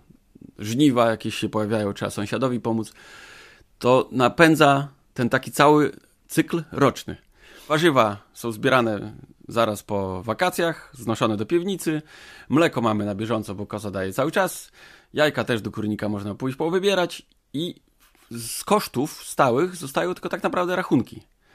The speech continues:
Plus to, co się chce kupić. No i tu wchodzi problem moich pasji, czyli stare mierniki,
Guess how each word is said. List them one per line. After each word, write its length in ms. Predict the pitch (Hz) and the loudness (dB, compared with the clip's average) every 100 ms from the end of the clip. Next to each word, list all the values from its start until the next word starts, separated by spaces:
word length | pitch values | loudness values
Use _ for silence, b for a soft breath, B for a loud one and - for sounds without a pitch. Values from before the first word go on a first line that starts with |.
| B B B B B | B B B B B
Plus 240 | 131 - | -6 0
to, 120 | 170 | 0
co 120 | 165 | 0
się 160 | 160 151 | -2 -4
chce 400 | 143 147 135 139 - - | -2 0 0 -2 -8 -4
kupić. 500 | 117 - 71 - - _ - | -4 -4 -16 -18 -20 _ -12
No 100 | 101 | -8
i 80 | 101 | -8
tu 200 | - 110 | -8 -10
wchodzi 340 | - 110 101 | -6 -6 -6
problem 300 | 101 104 104 | -6 -4 -4
moich 320 | 101 101 98 | -4 -4 -6
pasji, 480 | - 123 - 185 190 | -2 -2 -2 -6 -6
czyli 240 | - 98 95 | -8 -10 -10
stare 320 | - 120 110 | -4 -2 0
mierniki, 800 | 104 113 135 151 - 139 127 | -2 2 2 2 0 -2 -2